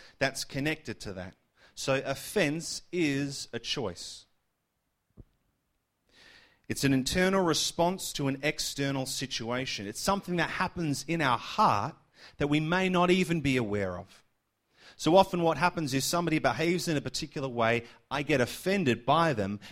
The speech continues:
and I project all of the reasoning for my offense onto their behavior.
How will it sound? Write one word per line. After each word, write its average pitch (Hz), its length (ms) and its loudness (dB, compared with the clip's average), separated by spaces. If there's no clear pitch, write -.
and 139 100 2
I 143 100 4
project 151 600 0
all 190 320 8
of 156 100 0
the 160 100 2
reasoning 151 560 0
for 135 120 -4
my 135 240 2
offense 123 580 -4
onto 139 280 -2
their 113 240 -4
behavior. 98 560 -12